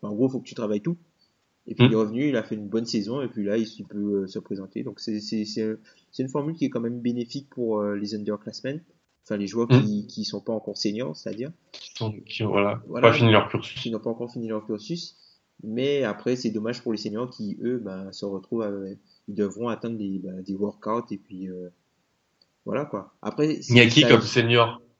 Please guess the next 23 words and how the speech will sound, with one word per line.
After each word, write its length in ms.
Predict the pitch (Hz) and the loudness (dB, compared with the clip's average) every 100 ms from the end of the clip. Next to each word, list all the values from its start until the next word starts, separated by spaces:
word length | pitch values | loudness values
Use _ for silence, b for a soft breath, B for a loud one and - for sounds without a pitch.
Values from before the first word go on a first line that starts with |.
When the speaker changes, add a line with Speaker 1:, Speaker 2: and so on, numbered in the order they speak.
| _ | _
Speaker 2:
Euh, 280 | 101 95 101 | 0 0 0
Nigel 800 | 101 101 101 101 107 107 110 107 | -2 -2 2 8 8 10 8 10
Hayes, 580 | 117 127 127 131 131 - - _ _ _ _ _ _ - | 12 12 12 10 4 -4 -20 _ _ _ _ _ _ 2
les 140 | 104 | 4
meilleurs 360 | 104 110 113 98 | 8 10 10 8
seniors, 400 | 127 127 123 - | 6 8 6 4
quoi. 220 | 90 - | -2 0
Speaker 1:
Ouais, 80 | 131 | 0
c'est 120 | 127 | 0
les 240 | 107 104 107 | -2 -2 -4
meilleurs 240 | 107 123 | -6 -6
seniors 300 | 120 117 113 | -8 -8 -10
qui 80 | - | -12
sont, 420 | - 98 95 95 95 | -12 -12 -12 -14 -12
qui 120 | 107 | -12
y 40 | |
sont. 200 | 98 98 - _ _ _ _ _ | -12 -14 -20 _ _ _ _ _
Speaker 2:
Ok. 180 | 113 - 117 113 _ _ _ _ - - _ _ _ _ _ _ _ _ | -8 -6 -6 -10 _ _ _ _ -20 -20 _ _ _ _ _ _ _ _
Speaker 1:
Et 80 | - | -10
puis, 180 | - 117 | -8 -2
t'as, 560 | 120 110 110 113 110 110 | 2 4 4 2 0 0
Speaker 2:
Mm. 40 | |
Speaker 1:
t'as, 400 | 117 110 110 110 | -2 -4 -6 -8